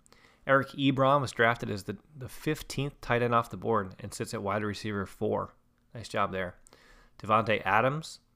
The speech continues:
uh, was drafted as the eighth wide receiver off the board, currently sits at number one.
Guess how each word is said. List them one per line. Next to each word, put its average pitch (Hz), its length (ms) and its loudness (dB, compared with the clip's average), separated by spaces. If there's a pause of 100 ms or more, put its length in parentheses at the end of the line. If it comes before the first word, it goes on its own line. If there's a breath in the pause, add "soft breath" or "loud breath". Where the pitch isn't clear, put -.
(200)
uh, 85 280 -6 (1040 soft breath)
was 104 160 -4
drafted 110 420 2
as 98 140 -4
the - 220 -10
eighth 117 300 -6
wide 117 200 2
receiver 117 340 -2
off 113 140 0
the 113 60 -10
board, 113 300 0
currently 107 320 -2
sits - 300 -8
at 101 100 -6
number 98 240 -4
one. 104 380 -2